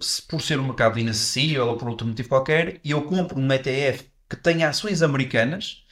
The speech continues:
e esse E T F tem um protocolo que as troca pelos rendimentos obtidos no índice japonês. Portanto, são contratos swap que, mas têm a grande desvantagem que os ativos não são, eh, nossos.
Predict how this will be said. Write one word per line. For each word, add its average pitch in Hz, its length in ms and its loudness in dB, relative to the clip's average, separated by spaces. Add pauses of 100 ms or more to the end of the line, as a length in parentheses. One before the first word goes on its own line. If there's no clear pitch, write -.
(340)
e 165 140 0
esse 190 160 4
E 190 40 0
T 190 120 0
F 165 200 0
tem 151 180 0
um 151 100 -2
protocolo 160 640 4
que 180 120 0
as 170 100 0
troca 185 320 6
pelos 180 240 -4
rendimentos 175 400 -2
obtidos 180 320 -4
no 175 160 -2
índice 180 500 -4
japonês. 170 480 -2 (520)
Portanto, 113 240 -2
são 139 180 -4
contratos 139 420 0
swap 147 360 -4 (100)
que, - 300 -6
mas 120 240 0
têm 123 160 -2
a 120 40 0
grande 127 180 0
desvantagem 127 360 -4
que - 80 -14
os 151 60 -2
ativos 143 240 -2
não 143 100 -6
são, - 280 -10 (220)
eh, 139 480 0 (140)
nossos. - 380 -6